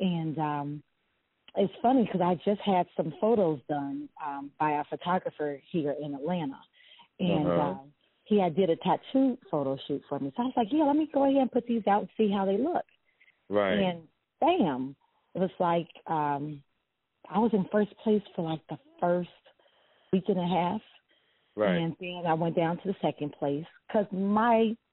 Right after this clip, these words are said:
Speaker 1: I'm covered on all mine. I'm not showing
Speaker 2: Uh-huh.
Speaker 1: a whole lot. So, um, then I went down to second place, but now we're to the top fifteen in the nation, and I'm one of the top fifteen. So right now I think I'm in second or third place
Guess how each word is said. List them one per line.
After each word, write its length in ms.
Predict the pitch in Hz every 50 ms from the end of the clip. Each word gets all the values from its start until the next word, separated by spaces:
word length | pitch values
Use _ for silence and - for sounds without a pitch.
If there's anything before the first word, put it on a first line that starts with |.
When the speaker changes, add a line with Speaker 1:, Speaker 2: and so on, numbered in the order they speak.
| _ _ _ _ _ _ _ _ _ _ _ _ _ _ _ -
Speaker 1:
I'm 180 | - 240 226
covered 440 | - - 277 233 156 127 131 127 -
on 180 | - 175 180 165
all 220 | 160 147 147 143
mine. 480 | 143 143 135 131 127 - 165 - 175 - - 160 156
I'm 140 | 147 165 170
not 160 | 165 - -
showing 300 | - 104 180 165 127 92
Speaker 2:
Uh-huh. 160 | 92 92 92
Speaker 1:
a 40 | 101
whole 220 | 113 - 156 151 143
lot. 300 | 147 143 - - - - _ - -
So, 260 | - 151 139 147 160 _ _ _ _ _ _ -
um, 320 | 202 196 185 185 185 196 -
then 120 | - 330 330
I 60 | 302
went 180 | 277 269 254 262
down 260 | 247 226 233 233 214
to 60 | -
second 320 | - 196 - - 196 185
place, 300 | - - 180 170 196 202 - _
but 280 | - 285 311 320 320 - - _ _ _ _ _ _ _ _ _ _ _ _ -
now 320 | 196 202 202 208 214 220
we're 300 | 208 208 214 208 208 208
to 240 | 208 - - - 208
the 100 | 180 175
top 260 | - - 175 170 - - -
fifteen 440 | - 196 175 - - - 202 190 185 180
in 80 | 180
the 80 | 214 233
nation, 540 | 214 160 151 147 - - - 156 160 175 - -
and 120 | 190 185 180
I'm 160 | 185 196 175
one 120 | 165 165 170
of 80 | 170
the 60 | 165 160
top 220 | - 165 143 - -
fifteen. 560 | - 180 175 - - 277 285 208 139 135 - -
So 120 | 170 156
right 200 | 156 180 175 175
now 180 | 196 202 190 175
I 40 | 160 _
think 200 | - 190 185 - -
I'm 200 | 170 180 185 180
in 380 | 170 170 160 160 165 160 160 - _ _ _ _ _ _ _ _ _ _ _ -
second 240 | 254 254 - 220 202
or 60 | 170
third 260 | - 170 165 160 -
place 220 | - - 151 135